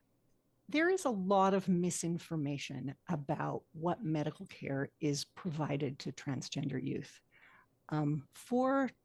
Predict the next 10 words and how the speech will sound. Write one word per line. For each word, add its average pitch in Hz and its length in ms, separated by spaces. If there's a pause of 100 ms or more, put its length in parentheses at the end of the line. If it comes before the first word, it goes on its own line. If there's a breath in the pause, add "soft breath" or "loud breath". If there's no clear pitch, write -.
(380)
transgender 196 600
and 175 120
non-binary 160 520
youth 147 320
who 165 80
have 147 220
not 147 200
gone 170 200
through - 160
puberty, 160 640